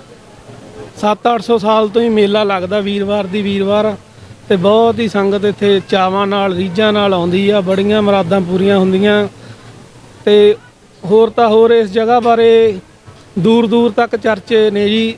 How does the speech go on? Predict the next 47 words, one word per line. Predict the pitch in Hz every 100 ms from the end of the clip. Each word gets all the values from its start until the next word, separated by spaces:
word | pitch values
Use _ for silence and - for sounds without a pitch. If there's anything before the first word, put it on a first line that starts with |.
| -
ਇਹ | 214 214 220 214 - - - -
ਚਾਰ | 214 208 214
ਦਰਬਾਰ | 202 220 226 226 214
ਹੋ-, | 208
ਬਣੇ | 175 190 196
ਹੋਏ | 196 208
ਆ | 220
ਦੁਨੀਆ | 202 208 214 220
'ਤੇ। | 226 214
ਜ-, | 170 190 - -
ਇਹ | 247
ਚਾਰਾਂ | 240 233 226 220
'ਚੋਂ | 233
ਇੱਕ | 226 240
ਦਰਬਾਰ | 214 214 214 202
ਆ | 196 190
ਜੋ | 202 208
ਪੰਜਾਬ | 214 202 202 196
'ਚ | - 220 220 208 - - - - - -
ਬਾਘੇ | 175 190 226
ਪੁਰਾਣੇ | 220 226
ਦੇ | 220 208
ਨੇੜੇ | 202 214
ਲੰਗਿਆਣੇ | 208 202 208 214
ਦੀ | 220
ਧਰਤੀ | 202 226 - 190
'ਤੇ | 190
ਸਥਿਤ | - 180 175 -
ਆ। | 220 214 - - - - - -
ਤਾਂ | 202
ਮੈਂ | 202 208
ਸਾਰਿਆਂ | 190 214 226
ਨੂੰ | 220
ਗੁਜ਼ਾਰਿਸ਼ | 196 180 185 190 -
ਕਰਾਂਗਾ, | 214 214 208 214
ਇੱਕ | 208 208
ਵਾਰੀ | 202 202 175
ਜ਼ਰੂਰ | 170 202 220
ਇਸ | 208 156
ਜਗ੍ਹਾ | 208 208 214
ਦੇ | 196
ਦਰਸ਼ਨ | 180 170 202 208
ਕਰੋ | 214 214 208
ਤੇ | 214
ਆਪਣੀਆਂ | 202 185 190 185
ਮੁਰਾਦਾਂ | 175 165 160 151
ਪਾਓ। | 143